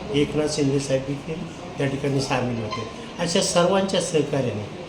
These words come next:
एकशे ब्याऐंशी गावाला पाणी आणण्याचं भाग्य मला शिर्डीच्या जनतेने सेवा करण्याची संधी दिली आणि त्या ठिकाणी पाणी आणण्याचं भाग्य लाभलं. परंतु हे पाणी येत असतानाच आपलं टँकरचा विषय निघाला.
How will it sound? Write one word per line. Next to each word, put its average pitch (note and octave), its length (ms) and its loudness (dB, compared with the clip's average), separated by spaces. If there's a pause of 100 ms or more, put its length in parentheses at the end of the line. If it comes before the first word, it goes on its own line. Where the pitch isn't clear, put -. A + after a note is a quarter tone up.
(240)
एकशे D3+ 220 2
ब्याऐंशी C3+ 400 0
गावाला B2+ 300 0
पाणी B2+ 380 0
आणण्याचं B2+ 320 0 (100)
भाग्य B2+ 340 0 (600)
मला C#3+ 480 4
शिर्डीच्या C#3 500 2
जनतेने C3+ 680 0 (520)
सेवा E3+ 320 8
करण्याची D#3 360 6
संधी B2+ 340 0
दिली A#2+ 220 -2
आणि B2 200 0
त्या C3 100 2
ठिकाणी B2 380 -2
पाणी A#2+ 380 0
आणण्याचं A#2 380 -2
भाग्य A2 260 -4
लाभलं. G#2 320 -6 (460)
परंतु E3 260 2
हे E3 200 2
पाणी D3+ 280 2
येत D3+ 240 2
असतानाच D3+ 480 0
आपलं C#3+ 280 -2 (120)
टँकरचा D3 480 2
विषय B2+ 300 0
निघाला. A2 420 -4